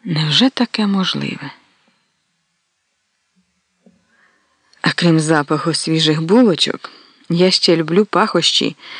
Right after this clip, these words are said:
свіжо розбитого окопу, приправлений запахом кселіту, промовив із заплющеними очима, повертаючи Галину до реальності. Слабак.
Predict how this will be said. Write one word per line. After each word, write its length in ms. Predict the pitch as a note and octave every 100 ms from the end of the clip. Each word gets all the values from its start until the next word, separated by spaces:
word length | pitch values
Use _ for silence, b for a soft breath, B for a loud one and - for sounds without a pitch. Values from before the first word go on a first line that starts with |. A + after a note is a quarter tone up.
| B B
свіжо 520 | - A3 C4+ A#3+ A#3
розбитого 880 | G3 E3 D3+ D#3 G#3+ - E3+ F3+ F3
окопу, 800 | F3+ F3 - D#3 D3 C#3+ D#3+ D#3+ C#3 _ _ _ _ _ -
приправлений 680 | E3 D3+ - D#3 D#3+ D#3 D3+
запахом 640 | C3+ D3 D3 D#3 - D#3 D3 B B B
кселіту, 760 | - - E3 D#3+ D#3+ D3+ E3+ E3 _ _ _ _ -
промовив 640 | D3+ D#3+ D#3+ D#3 D3+ C#3+ B B B B
із 160 | F3 D3+
заплющеними 840 | D#3 E3 E3+ E3 - E3 D#3 D#3
очима, 580 | D#3 - G3+ G#3 E3+ D3 B B B
повертаючи 800 | - D#3+ D3 - F#3+ G3+ F#3+ -
Галину 480 | D3+ D3+ D3 E3 E3+
до 160 | D#3 D3
реальності. 840 | C#3 C3 C3 C#3 C#3 - - - _ _ _ _ _ _ _ _ _ _ _ _ _ -
Слабак. 800 | - D#3 D3 - - - -